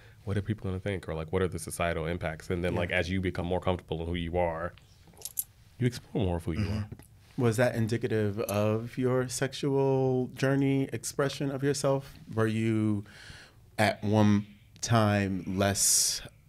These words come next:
Speaker 3: uh, I guess, risque, willing to overtly say things and cover topics in that way? And maybe now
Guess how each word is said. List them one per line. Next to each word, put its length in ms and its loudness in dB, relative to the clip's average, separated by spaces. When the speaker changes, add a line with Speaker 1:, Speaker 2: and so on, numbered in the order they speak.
Speaker 3:
uh, 580 0
I 100 -4
guess, 600 -6
risque, 840 -2
willing 460 4
to 600 0
overtly 800 0
say 240 0
things 840 -2
and 160 -4
cover 240 -2
topics 420 -4
in 80 0
that 160 -2
way? 280 -4
And 200 0
maybe 240 2
now 380 0